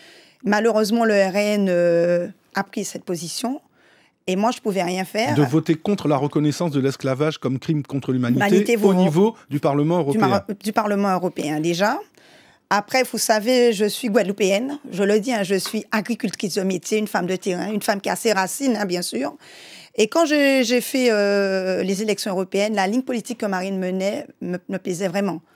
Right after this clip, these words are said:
Speaker 1: Parce que je suis une femme, je suis pour, euh, bien sûr, la priorité au localisme, le marché de proximité, le circuit court,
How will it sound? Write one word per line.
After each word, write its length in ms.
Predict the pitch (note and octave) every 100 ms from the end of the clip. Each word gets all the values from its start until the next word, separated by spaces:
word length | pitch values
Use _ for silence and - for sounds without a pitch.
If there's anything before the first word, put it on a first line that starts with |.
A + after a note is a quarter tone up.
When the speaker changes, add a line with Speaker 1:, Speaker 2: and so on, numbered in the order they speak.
| - - -
Speaker 1:
Parce 140 | G3+ F#3+
que 120 | A3
je 80 | G#3+
suis 180 | G#3
une 80 | A#3+
femme, 240 | - G#3+ G#3
je 80 |
suis 220 | G3 - G#3+
pour, 320 | - G#3 F3+
euh, 420 | F3 E3+ E3+ E3+
bien 240 | - F3 F3+
sûr, 300 | - A3 G3
la 140 | F3+ F3
priorité 580 | - G#3+ G3+ G3+ - F#3+
au 40 |
localisme, 580 | F#3+ F#3+ F3+ G3 G#3+ - - - -
le 140 | F#3+
marché 400 | G3 G#3 - D4
de 80 | G#3+
proximité, 800 | G3+ G#3 - - G3+ - G#3 G#3 - - -
le 140 | F3+
circuit 720 | F#3 - F4 D#4 _ _ B3
court, 340 | - A3+ G#3+